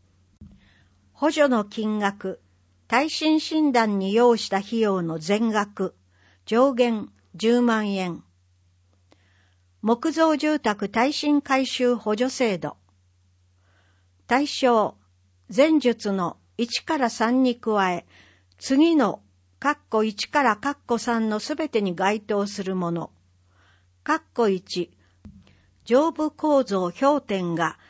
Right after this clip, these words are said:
一点零未満、またはその基礎が安全でないと診断された。かっこ二、上部構造氷点を一点零以上とするための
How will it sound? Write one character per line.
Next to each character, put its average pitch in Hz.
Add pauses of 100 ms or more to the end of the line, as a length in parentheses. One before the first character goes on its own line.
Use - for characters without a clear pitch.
(180)
一 311
点 208
零 269
未 269
満、 196 (240)
ま 220
た 294
は 190
そ -
の 269
基 -
礎 311
が 196
安 269
全 285
で 269
な 277
い 269
と 185
診 214
断 190
さ 175
れ 175
た。 160 (1080)
か -
っ 302 (180)
こ 196
二、 202 (340)
上 285
部 302
構 285
造 254
氷 262
点 170
を 190 (280)
一 311
点 202
零 247
以 277
上 226
と 190
す 185
る 208
た 208
め 190
の 180